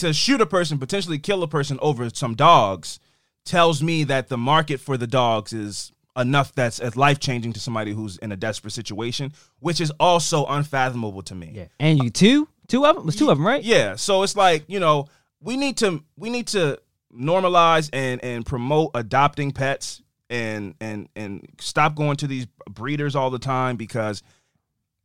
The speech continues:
Speaker 1: I don't understand why a French bulldog costs upwards of ten thousand dollars. I think that's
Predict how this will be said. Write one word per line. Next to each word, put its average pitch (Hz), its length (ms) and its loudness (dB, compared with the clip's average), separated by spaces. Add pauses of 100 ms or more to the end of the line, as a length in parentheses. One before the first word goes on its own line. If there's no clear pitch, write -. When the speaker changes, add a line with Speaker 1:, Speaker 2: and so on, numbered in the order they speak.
(140)
Speaker 1:
I 180 80 6
don't 214 240 6
understand 160 500 2
why 147 160 6
a 135 60 4
French 147 280 -4
bulldog 135 440 0
costs 135 340 0
upwards 127 320 -4
of 120 80 -10
ten 127 180 0
thousand 120 300 -2
dollars. 123 300 0
I - 20 -4
think 135 160 -4
that's 127 220 -2